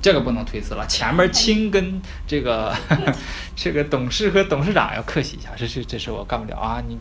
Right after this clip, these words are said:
你派谁谁谁去，<laughs> 这个不行，这个你让你是，你是介，那么你，你中介，那你必须得去。这个中介是什么呢？一般是由士来做啊，这，这个阶层。我们知道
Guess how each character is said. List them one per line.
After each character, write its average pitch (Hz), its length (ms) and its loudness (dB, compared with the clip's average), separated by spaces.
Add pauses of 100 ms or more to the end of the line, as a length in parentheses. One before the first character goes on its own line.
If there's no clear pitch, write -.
你 113 160 -8
派 117 280 -4
谁 107 160 -10
谁 107 120 -8
谁 110 140 -10
去， 123 140 -6 (220)
<laughs> - 220 -12
这 208 160 8
个 139 60 2
不 120 80 -2
行， 101 120 -6 (220)
这 131 100 0
个 113 100 -2
你 110 180 -2
让 143 340 4
你 110 80 2
是， 135 260 -4
你 113 160 -2
是 123 100 -6
介， - 280 2 (320)
那 117 100 -6
么 110 140 -6 (300)
你， 110 100 -4
你 - 300 -8 (320)
中 165 200 6
介， 139 320 2
那 120 140 0
你 110 180 -4
必 127 100 -2
须 117 160 -6
得 113 140 -8
去。 - 200 -8 (220)
这 226 140 6
个 196 60 8
中 233 260 6
介 180 100 8
是 147 100 0
什 120 160 -4
么 110 80 -2
呢？ 117 60 -2
一 139 80 0
般 135 200 2
是 135 100 -2
由 120 160 -2
士 123 400 -2 (100)
来 - 80 -14
做 - 180 -10 (100)
啊， - 140 -8 (680)
这， - 140 -8
这 127 120 -6
个 110 60 -8
阶 113 140 -12
层。 - 160 -12 (720)
我 127 60 -8
们 113 100 -4
知 131 80 0
道 123 180 2